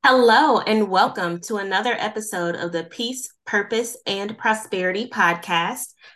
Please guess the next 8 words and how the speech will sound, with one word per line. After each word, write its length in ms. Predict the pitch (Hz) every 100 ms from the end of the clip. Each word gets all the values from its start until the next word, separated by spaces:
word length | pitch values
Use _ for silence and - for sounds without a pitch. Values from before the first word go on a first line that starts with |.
| _ -
I 240 | 453 330
am 60 | 202
your 160 | 156
host, 480 | 160 208 285 - -
Sharika 680 | - 226 208 190 208 214 180
Dunston. 680 | 165 175 - - - - - - - _
And 260 | 285 349 370
today, 840 | 403 349 240 254 190 180 190 262